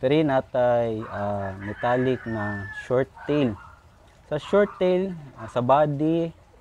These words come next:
almost the same sa long tail. Pero natay consideration sa, sa iyang lahiyahang caudal, yang tail, no? Kay magpag magpili ko, letter A siya.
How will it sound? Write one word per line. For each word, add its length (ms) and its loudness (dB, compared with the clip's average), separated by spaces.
almost 320 2
the 160 -2
same 240 -2
sa 160 -2
long 320 -2
tail. 320 4
Pero 160 -4
natay 240 2
consideration 880 0
sa, 400 -2
sa 80 -8
iyang 240 2
lahiyahang 880 2
caudal, 560 2
yang 320 -6
tail, 240 0
no? 160 -2
Kay 560 2
magpag 320 0
magpili 560 0
ko, 240 4
letter 320 2
A 160 0
siya. 320 -4